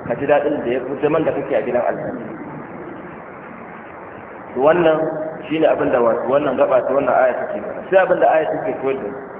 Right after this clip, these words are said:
Aya tana sanar da mu cewa Allah subhanahu wata'ala yana tsare wa bayin da suka kyautata aiki ladan su da sakamakon su. Ba abin da zai faru. Kamar yadda yake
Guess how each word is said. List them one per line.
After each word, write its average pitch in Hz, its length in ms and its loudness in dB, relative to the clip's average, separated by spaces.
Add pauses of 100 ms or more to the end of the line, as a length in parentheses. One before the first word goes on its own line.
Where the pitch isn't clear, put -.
(640)
Aya 196 320 6
tana 185 240 4
sanar 170 240 2
da 156 80 4
mu 151 160 2
cewa 147 320 4
Allah - 320 4
subhanahu 156 420 4
wata'ala 143 640 4
yana 165 340 4 (140)
tsare 160 400 4
wa 139 200 6
bayin 156 540 4
da 135 140 2
suka 139 240 -2
kyautata 151 520 0 (100)
aiki 139 540 0
ladan 143 440 2
su - 100 -6
da 120 140 -2
sakamakon 110 640 -4
su. 110 180 -12 (1700)
Ba 151 220 6
abin 160 260 2
da 147 100 4
zai 127 160 0
faru. - 240 -6 (2250)
Kamar 147 260 4
yadda 202 240 4
yake 185 260 4